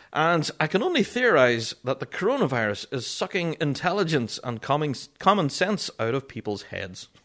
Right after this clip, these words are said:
<laughs> Strong words, Jim. He says, uh, "If you want a video of your kid's first competition, try asking a parent or spouse of someone else in the band. Don't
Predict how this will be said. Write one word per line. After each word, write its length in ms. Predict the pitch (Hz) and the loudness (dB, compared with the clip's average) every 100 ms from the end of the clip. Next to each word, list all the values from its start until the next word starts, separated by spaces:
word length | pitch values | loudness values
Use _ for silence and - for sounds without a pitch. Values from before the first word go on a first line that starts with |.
| _ 403 | _ -10
<laughs> 80 | - - - - 381 - | -8 -6 -8 -6 -8 -8
Strong 480 | - - - 170 165 | -14 -14 -10 -10 -8
words, 300 | 156 165 135 | -10 -10 -14
Jim. 300 | - 156 127 - - - - - - - | -12 -10 -10 -14 -18 -16 -16 -16 -18 -6
He 120 | 156 | -2
says, 340 | 147 196 185 156 - | 4 6 6 2 -2
uh, 300 | 147 147 139 - - | -2 0 -4 -6 -2
"If 160 | 190 | -2
you 140 | 185 180 | 2 4
want 260 | 240 277 - | 4 4 0
a 60 | |
video 380 | 165 147 151 151 | 0 0 4 4
of 200 | - 123 | 2 0
your 140 | 120 117 | -2 -4
kid's 420 | - 151 151 139 - | 0 0 0 -6 -6
first 380 | - 123 - | 0 0 -2
competition, 720 | - 113 110 - 110 - - - _ - - - _ _ _ | -4 -2 -2 -6 -6 -6 -10 -14 _ -20 -20 -20 _ _ _
try 380 | - 180 190 220 - | 0 2 2 0 0
asking 380 | 139 139 143 107 | 0 0 -2 -2
a 40 | |
parent 480 | - - 123 147 - | -4 0 2 2 -2
or 120 | 107 113 | -6 -6
spouse 580 | - - 107 117 - - | -8 -4 -4 -4 -8 -10
of 140 | 113 - | -10 -4
someone 360 | 127 151 160 | -2 0 0
else 360 | 156 160 - - _ - | 0 -2 -4 -10 _ -4
in 200 | 120 120 | 0 0
the 60 | |
band. 500 | 113 117 120 87 - - _ _ _ | 2 2 2 -2 -8 -20 _ _ _
Don't 280 | 127 170 | 4 4